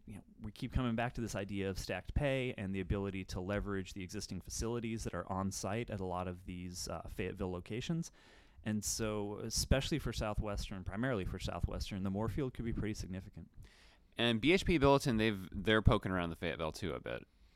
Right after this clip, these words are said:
Speaker 2: Is that, am I re-, is, or is that a Haynesville? I can never
Speaker 1: Uh,
Speaker 2: quite
Speaker 1: B H P
Speaker 2: remember.
Speaker 1: Billiton does have a Fayetteville position.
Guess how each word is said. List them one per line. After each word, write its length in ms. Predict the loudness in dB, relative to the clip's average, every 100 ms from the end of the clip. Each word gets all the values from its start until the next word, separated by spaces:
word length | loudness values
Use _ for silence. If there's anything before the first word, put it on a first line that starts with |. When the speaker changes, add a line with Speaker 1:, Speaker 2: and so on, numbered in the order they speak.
| -12
Speaker 2:
Is 140 | -8 0
that, 240 | 0 0 -2
am 180 | 2 6
I 60 |
re-, 160 | 6 6
is, 120 | 4 4
or 160 | 6
is 60 | 8
that 100 | 6
a 40 |
Haynesville? 440 | 6 0 2 -2 -2
I 60 |
can 140 | 2 6
never 120 | 8
Speaker 1:
Uh, 100 | 8
Speaker 2:
quite 120 | 8
Speaker 1:
B 80 | 6
H 60 | 6
P 80 |
Speaker 2:
remember. 160 | 6 8
Speaker 1:
Billiton 280 | 8 6 6
does 280 | 6 6 4
have 400 | 4 6 4 2
a 200 | 2 2
Fayetteville 480 | 4 2 2 0 8
position. 840 | 8 8 0 2 4 6 6 6